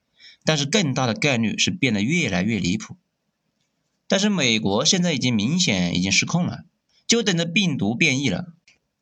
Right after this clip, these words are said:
而且这段时间，世界卫生组织还说要调查病毒的起源，美国明显不想配合。再加上特朗普前几天说，世界卫生组织应该为美国疫情承担责任，因为事先没有通知美国。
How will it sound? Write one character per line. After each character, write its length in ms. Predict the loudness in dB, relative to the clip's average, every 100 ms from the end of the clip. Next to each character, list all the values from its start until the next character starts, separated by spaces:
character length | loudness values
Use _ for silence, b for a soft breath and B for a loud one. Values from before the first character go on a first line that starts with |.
| _ _ _ -2
而 180 | 0 2
且 200 | 2 2
这 140 | 0
段 140 | 2
时 160 | 2 2
间， 260 | 0 -2 -6 0
世 320 | 2 2 2
界 180 | 0 0
卫 160 | 0
生 140 | 0 0
组 180 | 0 0
织 280 | 0 -2 -6
还 180 | 0 0
说 180 | 2 2
要 300 | 0 -2 -8 _
调 240 | -2 0 0
查 200 | -2 0
病 200 | 0 -2
毒 140 | 0
的 80 | 2
起 200 | 2 2
源， 400 | -2 -4 -4 -8 _ _ _ -4
美 240 | 0 0
国 160 | 0 -2
明 160 | 0
显 160 | 0 0
不 60 |
想 140 | 0 0
配 160 | 0 -2
合。 300 | -2 -4 -10 _ _ _
再 160 | 0 2
加 120 | 0
上 180 | 0 0
特 140 | 0
朗 140 | 0
普 280 | -2 -4 -4 -2
前 240 | 0 2
几 100 | 2
天 160 | 0 0
说， 280 | -2 -4 B -2
世 340 | 2 2 2
界 200 | 2 2
卫 140 | 2 0
生 140 | 0
组 180 | 0 -2
织 300 | -2 -4 -4 0
应 160 | 2
该 100 | 2
为 160 | 0 2
美 320 | 2 2 2
国 220 | 2 0
疫 80 | 2
情 280 | 2 2 0
承 160 | -2 0
担 120 | -2
责 240 | -2 -2
任， 240 | -2 -4 -6 _ _ _ _ _ _
因 160 | -2 0
为 160 | 0 2
事 320 | 2 4 2
先 360 | 2 2 0 -2
没 100 | -2
有 80 | -2
通 320 | -2 -2 0
知 120 | 0
美 180 | -2 -4
国。 180 | -8